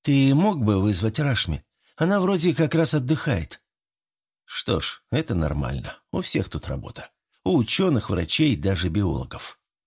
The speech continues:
А вот когда ты просто военный инженер, тебе ничего не остаётся, кроме как решать вопросы колонии.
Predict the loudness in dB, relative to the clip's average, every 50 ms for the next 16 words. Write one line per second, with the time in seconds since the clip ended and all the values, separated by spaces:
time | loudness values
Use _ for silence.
0 | _ _ _ _ _ -2 0 2 2 2 2 0 0 0 0 2 2 2 2 2
1 | 2 2 0 -2 0 0 0 0 0 0 0 0 0 2 2 2 2 2 2 2
2 | 2 2 2 2 2 2 2 2 2 2 2 2 0 0 -2 -2 0 2 2 2
3 | 2 0 -2 -2 0 2 2 2 2 2 0 2 2 2 2 2 2 2 0 0
4 | 0 0 0 0 0 0 0 0 2 2 2 2 2 2 0 0 2 0 0 2
5 | 2 0 0 2 0 0 0 0 0 0 0 0 -2 -2 -2 -2 0 0 -2 -2
6 | -2 -4 -8 -12